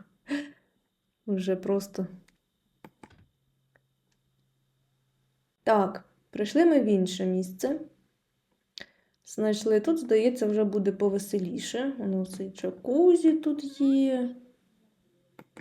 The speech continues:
Басейн. Ну, супер. Взагалі супер.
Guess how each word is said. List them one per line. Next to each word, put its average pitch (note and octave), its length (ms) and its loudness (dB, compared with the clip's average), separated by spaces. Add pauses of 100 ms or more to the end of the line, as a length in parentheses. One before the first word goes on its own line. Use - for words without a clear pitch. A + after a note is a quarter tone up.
Басейн. D4 1040 0
Ну, D4+ 260 -2
супер. - 460 -8 (1900)
Взагалі G3 340 0
супер. F3+ 380 -10